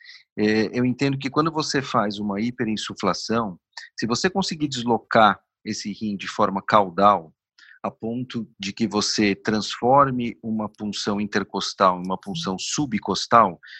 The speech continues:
que na maioria das vezes não acontece, o, a sua hiperinsuflação pulmonar não consegue abaixar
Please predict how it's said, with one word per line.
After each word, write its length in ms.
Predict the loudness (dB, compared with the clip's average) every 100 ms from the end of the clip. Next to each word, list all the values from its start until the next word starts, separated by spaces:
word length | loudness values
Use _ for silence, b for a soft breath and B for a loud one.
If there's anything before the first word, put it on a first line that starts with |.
| B -12
que 240 | -6 -6 -4
na 140 | -2
maioria 300 | 0 2 0
das 220 | -2 -4
vezes 540 | -2 -2 -2 -4 -8 -6
não 200 | -2 -2
acontece, 720 | -2 -6 -2 0 0 -4 -8
o, 420 | -10 -10 -10 -8 -6
a 40 |
sua 280 | -6 -2 0
hiperinsuflação 760 | -2 -4 -6 -6 -6 -6 -6
pulmonar 420 | -8 -6 0 2 2
não 120 | -2
consegue 420 | -4 -2 -2 0
abaixar 400 | 0 0 -2 -6